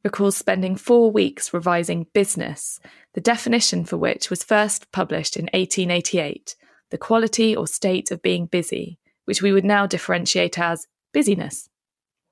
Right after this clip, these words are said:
"There was almost nothing about commercial enterprise," she says. "You were covering a hundred and twenty years of development in probably the most enormous area of activity of the twentieth century. It was hell at the time,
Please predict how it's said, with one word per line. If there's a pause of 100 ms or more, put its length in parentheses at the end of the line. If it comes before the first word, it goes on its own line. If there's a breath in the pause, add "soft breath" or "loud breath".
(760 soft breath)
"There
was
almost
nothing
about
commercial
enterprise,"
she
says. (580)
"You
were
covering
a
hundred
and
twenty
years
of
development
in
probably
the
most
enormous
area
of
activity
of
the
twentieth
century. (500)
It
was
hell
at
the
time,